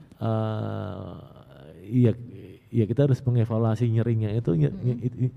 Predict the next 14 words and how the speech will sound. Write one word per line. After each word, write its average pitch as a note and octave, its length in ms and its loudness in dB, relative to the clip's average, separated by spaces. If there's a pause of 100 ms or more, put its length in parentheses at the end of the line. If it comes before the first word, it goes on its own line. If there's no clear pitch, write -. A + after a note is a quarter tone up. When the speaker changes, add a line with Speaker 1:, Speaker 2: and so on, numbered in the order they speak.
Speaker 1:
nyeri A#2 240 2
apa A2 160 -2
dulu. C3+ 320 0 (240)
Speaker 2:
Mm-mm. E3+ 280 -14 (520)
Speaker 1:
Kalau A2 320 -4
nyeri A2+ 320 0
saraf, A2 640 -4 (800)
terus F2+ 720 -4
apa, D3 320 -4 (400)
dia, G#2 320 -2 (1700)
dia A2 140 -2
melibatkan G2+ 720 -2
jepitan F#2 480 -4
saraf, G#2 400 -4